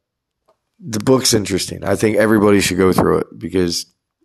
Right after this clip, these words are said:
it'll have you looking back and forth. Like, you will,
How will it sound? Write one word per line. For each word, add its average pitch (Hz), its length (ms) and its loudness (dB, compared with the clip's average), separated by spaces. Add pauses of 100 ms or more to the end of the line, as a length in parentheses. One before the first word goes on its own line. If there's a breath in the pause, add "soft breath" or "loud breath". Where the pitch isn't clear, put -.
(100)
it'll 107 220 2
have 104 240 2
you 104 80 2
looking 98 320 0
back 98 180 0
and 90 100 -2
forth. 95 440 0
Like, 87 180 2
you 95 380 -2
will, 98 460 2